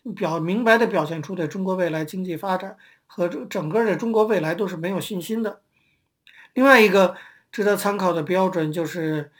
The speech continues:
建制派，这是亲北京的政治力量。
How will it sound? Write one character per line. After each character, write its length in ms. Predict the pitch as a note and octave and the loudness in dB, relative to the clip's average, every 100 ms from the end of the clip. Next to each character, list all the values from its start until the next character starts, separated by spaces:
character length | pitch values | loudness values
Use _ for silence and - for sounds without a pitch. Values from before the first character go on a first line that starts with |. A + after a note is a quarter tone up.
| _ | _
建 260 | B3 G#3 | 2 4
制 140 | D#3 E3 | 2 -2
派， 240 | D3 D#3+ | 0 -2
这 120 | D#3 | -2
是 120 | E3+ D3+ | -4 -4
亲 200 | - G#3 | -4 -2
北 180 | F3 | -2
京 200 | D3 G#3+ | 0 0
的 120 | A3 F3+ | 2 0
政 180 | E3+ | 0
治 100 | D#3 | -6
力 160 | D#3+ E3 | -6 -6
量。 200 | F3 G3 | -8 -14